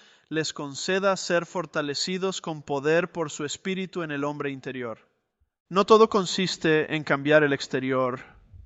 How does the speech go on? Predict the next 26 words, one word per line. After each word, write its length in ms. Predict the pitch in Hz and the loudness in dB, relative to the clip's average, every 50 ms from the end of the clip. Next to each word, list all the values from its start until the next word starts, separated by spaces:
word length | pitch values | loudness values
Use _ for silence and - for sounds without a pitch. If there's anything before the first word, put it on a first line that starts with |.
| - | -20
Se 200 | - - - 151 | -10 -4 -4 0
trata 340 | - 170 170 185 - 202 190 | 4 6 6 6 6 6 6
de 80 | 170 165 | 6 6
una 300 | 160 170 175 175 170 165 | 4 4 4 4 4 4
revolución 840 | 170 165 156 151 139 139 131 - - 165 170 170 170 170 170 170 - - | 4 2 2 2 0 0 -2 -4 0 2 4 4 4 2 0 -4 -10 -4
desde 320 | 143 143 143 127 135 135 | -2 -2 0 0 0 0
dentro. 560 | 127 135 135 139 135 - - 127 120 120 120 - - - _ _ _ _ _ _ _ _ - | 0 0 -2 -2 -4 -6 -6 -6 -6 -6 -8 -16 -20 -20 _ _ _ _ _ _ _ _ -8
Y 100 | 143 - | -6 -4
creo 380 | - 165 160 170 175 175 180 | 0 2 4 6 6 4 4
que 140 | - 208 190 | 0 -2 -2
termina 520 | - 156 139 147 160 175 175 175 175 175 | -2 -2 -2 -2 -2 -2 0 0 0 0
con 160 | - - 143 143 | -2 -4 -4 -2
esta 280 | 151 160 - - 151 | -2 -2 0 -2 -2
referencia: 840 | 143 135 - 151 135 139 147 143 - - 156 147 143 139 - - - _ _ _ _ _ _ _ | -2 -2 -2 -2 -2 -2 -2 -4 -2 0 2 2 2 2 0 -8 -20 _ _ _ _ _ _ _
"La 160 | - 135 131 | -2 -2 0
gracia 400 | 131 139 151 160 - - 185 160 | 4 6 6 6 4 4 0 0
de 80 | 147 139 | 0 0
nuestro 360 | 139 139 139 - - - 147 | -2 -4 -6 -6 -6 -8 -8
Señor 420 | 131 - 143 139 139 143 147 147 - | -6 -6 -6 -6 -2 -2 -2 -2 -2
Jesucristo 840 | - 151 - - 139 - - 143 156 151 - - - 151 143 151 - - - - - _ _ | -4 -6 -6 -6 -8 -6 -2 -2 -2 -2 -4 -2 -2 -2 -2 -2 -4 -12 -20 -20 -20 _ _
sea 540 | - - - - 151 151 151 143 139 139 139 | -16 -8 -2 2 4 6 6 6 6 4 2
con 180 | - - 135 135 | -2 -6 -4 -4
el 120 | 131 131 | -4 -4
espíritu 760 | 127 - - - 160 156 147 147 139 - 156 143 139 139 - _ - | -6 -6 -6 -4 -2 0 0 -2 -4 -4 -6 -6 -6 -6 -10 _ -12
de 160 | 135 135 127 | -10 -8 -6
ustedes", 800 | 127 117 - - - 143 139 131 120 120 120 - - - - | -8 -8 -10 -8 -4 -4 -4 -2 -4 -6 -8 -10 -12 -14 -14